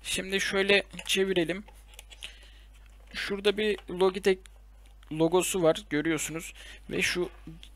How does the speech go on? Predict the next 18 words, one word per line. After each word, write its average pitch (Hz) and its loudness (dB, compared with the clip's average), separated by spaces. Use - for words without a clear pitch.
direksiyon 147 -4
setini 170 -6
böyle 151 0
göstermek 120 -4
istiyorum 123 -4
aslında 110 -8
şöyle - -8
kameraya 117 -6
tutup. - -14
Arkadaşlar 143 -2
burada 156 -4
bir, 160 -2
e, 127 -2
aracın 147 0
önü 147 -2
görünüyor 117 -4
görüyorsunuz. 127 -6
Bunu, 151 -6